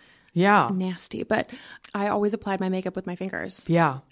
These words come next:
Speaker 2: And then my friend who has a beauty company was like, "Girl, you have got to stop."
Speaker 1: That's how a lot of the big artists do it, though.
Speaker 2: Oh, well, that makes me feel
Speaker 1: I've
Speaker 2: better.
Speaker 1: seen a lot of people on the internet do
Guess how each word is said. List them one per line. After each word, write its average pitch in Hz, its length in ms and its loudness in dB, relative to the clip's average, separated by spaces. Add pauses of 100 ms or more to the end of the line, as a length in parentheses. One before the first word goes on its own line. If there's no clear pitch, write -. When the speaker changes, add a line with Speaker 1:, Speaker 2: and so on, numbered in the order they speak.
Speaker 2:
And 202 180 2
then 185 320 2
my 190 160 0
friend 185 300 -2
who 180 240 0
has 175 180 -6
a 165 40 -10
beauty 180 200 -6
company 175 300 -8
was 180 120 -8
like, 175 180 -10
"Girl, 165 380 -2 (460)
you 196 140 0
have 175 160 -6
got - 240 -6
to 196 80 -12
stop." - 500 -8 (460)
Speaker 1:
That's 285 240 10
how 554 200 12
a - 40 8
lot 247 180 12
of 277 80 6
the 247 80 6
big 214 220 10
artists 190 420 8
do 170 220 8
it, 104 120 2
though. - 280 -2 (560)
Speaker 2:
Oh, 247 340 2 (220)
well, 254 140 4
that 302 60 6
makes 285 200 4
me 190 80 2
feel 180 100 2
Speaker 1:
I've 214 160 12
Speaker 2:
better. 247 100 6
Speaker 1:
seen 285 180 8
a 226 60 12
lot 185 300 12
of 226 120 4
people 196 380 6
on 160 520 6 (160)
the 160 260 8
internet 165 640 6
do 147 420 6